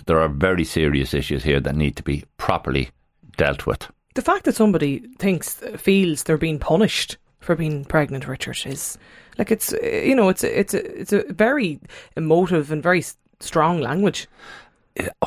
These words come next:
Speaker 1: I'm gonna say to you that since the pandemic, we've seen an exponential rise in the number of cases coming into us from,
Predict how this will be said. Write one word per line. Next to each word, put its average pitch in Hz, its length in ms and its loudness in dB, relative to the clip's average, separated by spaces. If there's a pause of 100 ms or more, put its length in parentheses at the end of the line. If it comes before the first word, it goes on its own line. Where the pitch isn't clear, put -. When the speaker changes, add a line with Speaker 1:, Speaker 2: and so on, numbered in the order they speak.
(540)
Speaker 1:
I'm 117 180 4
gonna 135 180 4
say 120 200 2
to - 100 -2
you 90 160 4
that 85 300 0
since 131 300 2
the - 120 -2
pandemic, 92 720 0
we've 90 480 0
seen 85 280 2
an 80 200 2
exponential 82 680 0
rise 73 400 2 (380)
in 90 100 2
the 82 80 2
number 80 300 4
of 71 100 -2
cases 76 340 -2
coming 76 280 0
into 73 240 -2
us 69 180 0 (400)
from, 76 260 0